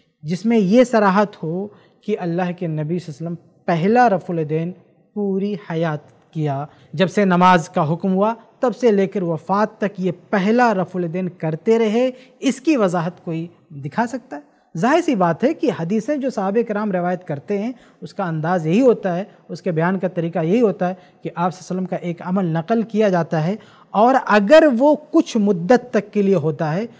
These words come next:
تو راوی کی ذمہ داری ہوتی ہے کہ اس کو بتا دیتا ہے کہ یہ ابتدائی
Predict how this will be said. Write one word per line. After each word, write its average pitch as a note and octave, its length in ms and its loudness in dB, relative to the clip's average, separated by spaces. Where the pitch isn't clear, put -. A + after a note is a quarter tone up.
تو E4 120 2
راوی G#3 300 6
کی E4+ 120 4
ذمہ C4 240 4
داری G#3+ 280 6
ہوتی F#3+ 180 2
ہے B3+ 60 0
کہ A#3+ 100 -2
اس F#3+ 80 -2
کو A#3+ 100 -2
بتا E3 200 -4
دیتا B2+ 300 -12
ہے A2 60 -20
کہ F#3+ 60 0
یہ A#3 260 4
ابتدائی G3 540 2